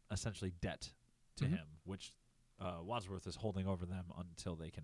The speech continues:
Speaker 1: find out who did it. And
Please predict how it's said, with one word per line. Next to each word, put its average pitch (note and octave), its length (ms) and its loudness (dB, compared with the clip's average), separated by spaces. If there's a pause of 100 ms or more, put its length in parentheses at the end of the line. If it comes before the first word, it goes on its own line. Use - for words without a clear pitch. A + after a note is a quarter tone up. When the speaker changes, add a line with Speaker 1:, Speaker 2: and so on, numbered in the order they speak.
Speaker 1:
find C#2+ 220 -4
out D#2 240 -4
who D#2+ 80 0
did C#2 160 -4
it. - 180 -12 (800)
And F#2+ 540 0